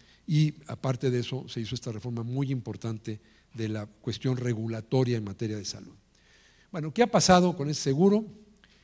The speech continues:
Eh, no me voy a detener mucho porque, eh, fíjense que una de las cosas importantes que pasó con esa reforma es que se estableció la obligación de evaluar el Seguro Popular. Entonces, he escrito muchísimo.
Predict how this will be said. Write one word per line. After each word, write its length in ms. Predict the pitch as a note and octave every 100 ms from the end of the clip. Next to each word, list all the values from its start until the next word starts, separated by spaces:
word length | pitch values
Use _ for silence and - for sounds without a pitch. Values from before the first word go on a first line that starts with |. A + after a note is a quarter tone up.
| _ _ -
Eh, 260 | D3 C#3+ D3
no 180 | E3+ F#3+
me 120 | G#3
voy 180 | F3+ F3+
a 220 | F3+ C3
detener 340 | A#2 A#2+ C3 D3
mucho 340 | D3 D#3+ -
porque, 460 | C#3+ B2+ - B2 A#2+ - _ _ _ _ - _ - - -
eh, 140 | B2+
fíjense 300 | D3+ D3+ C3+
que 80 | B2
una 120 | D3+
de 40 |
las 140 | C3+ A2
cosas 160 | D3+
importantes 480 | C#3+ A#2 A2 C#3 B2+
que 100 | -
pasó 240 | A2+ A#2 C3+
con 80 |
esa 140 | C3 C3+
reforma 400 | A2+ C3 C3+ C#3+ - - - -
es 120 | C3
que 100 | D3
se 100 | -
estableció 480 | - B2+ A#2+ - D#3+
la 180 | D#3 A#2+
obligación 800 | A#2+ A#2+ A#2 A2 D3 D#3 G#3+ G3+ - _ _ _
de 200 | B2 A#2+
evaluar 400 | A#2+ A#2 B2 C3+
el 100 | C3+
Seguro 260 | A#2 A#2 B2
Popular. 480 | G#2+ G2+ A2 G#2 A2+
Entonces, 280 | A2+ D3+ D#3+
he 20 |
escrito 360 | - D#3 D#3 C3+
muchísimo. 720 | B2 - D#3 - D#3+ E3